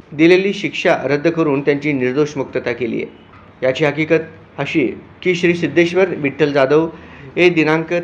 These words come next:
तीस मे दोन हजार बारा रोजी वळसंग पोस्ट ऑफिसमध्ये सब पोस्ट मास्टर या पदावर कार्यरत होते.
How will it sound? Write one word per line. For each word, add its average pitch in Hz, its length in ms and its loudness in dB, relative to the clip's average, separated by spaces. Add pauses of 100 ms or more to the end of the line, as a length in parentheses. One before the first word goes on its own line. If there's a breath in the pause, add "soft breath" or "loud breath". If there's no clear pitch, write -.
तीस 190 240 -4
मे 165 100 2
दोन 143 200 0
हजार 143 220 0
बारा 139 300 4
रोजी 139 300 -2
वळसंग 135 400 0
पोस्ट 151 360 -2
ऑफिसमध्ये 143 640 -2 (360)
सब 180 180 0
पोस्ट 151 260 0
मास्टर 147 380 0
या 139 120 2
पदावर 131 380 2
कार्यरत 117 480 -2
होते. - 240 -6